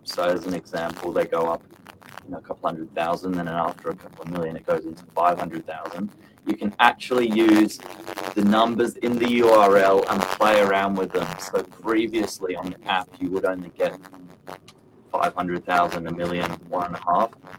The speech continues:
You can actually play around with those numbers in the U R L. So that's a bit of a tip and trick for people looking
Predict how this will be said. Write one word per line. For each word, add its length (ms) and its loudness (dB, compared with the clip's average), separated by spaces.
You 60 -18
can 120 -8
actually 340 -4
play 260 0
around 280 -2
with 120 -12
those 180 -6
numbers 320 -10
in 100 -12
the 100 -6
U 80 -8
R 220 -4
L. 180 -4
So 80 -18
that's 220 0
a 20 -20
bit 120 -4
of 80 -4
a 40 -8
tip 260 -14
and 120 -16
trick 320 -10
for 100 -12
people 340 -14
looking 240 -18